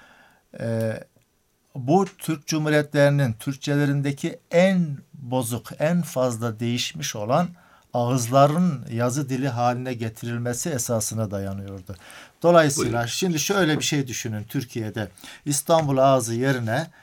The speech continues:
Speaker 1: İstanbul ağzına göre çok farklı olan bazı ağızlarımız vardır. Onların yazı dili olduğunu farz edelim.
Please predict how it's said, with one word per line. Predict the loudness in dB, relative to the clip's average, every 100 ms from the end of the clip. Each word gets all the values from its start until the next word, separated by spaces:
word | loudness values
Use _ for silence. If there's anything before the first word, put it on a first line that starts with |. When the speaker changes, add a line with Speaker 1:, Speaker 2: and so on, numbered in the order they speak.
| -20 -10
Speaker 1:
İstanbul | -8 0 2 2 4
ağzına | 4 2 -2 -2
göre | -2
çok | -2 -4 -4
farklı | -2 -4 -2 -4
olan | -4 -4 -2
bazı | 0 0 0 0
ağızlarımız | 0 0 -2 0 -2 -4
vardır. | -6 -8 -10 -2
Onların | 2 2 2 0 0
yazı | 0 0 -2
dili | -2 0
olduğunu | 0 0 -2 -4
farz | -4 -6 -6 -8
edelim. | -8 -6 -6